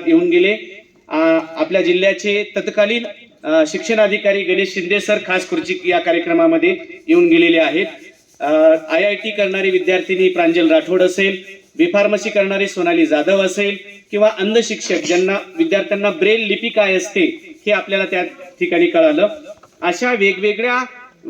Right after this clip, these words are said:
भागातील वेगवेगळ्या डिपार्टमेंटची माणसं विद्यार्थ्यांच्या समोर उभी करून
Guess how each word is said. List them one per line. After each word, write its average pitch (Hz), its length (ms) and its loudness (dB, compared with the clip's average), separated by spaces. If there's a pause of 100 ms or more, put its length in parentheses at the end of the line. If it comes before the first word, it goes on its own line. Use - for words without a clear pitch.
(140)
भागातील 190 540 0 (440)
वेगवेगळ्या 214 540 0
डिपार्टमेंटची 202 640 -2
माणसं 180 520 2
विद्यार्थ्यांच्या 190 720 0
समोर 208 360 0
उभी 196 280 2
करून 208 380 2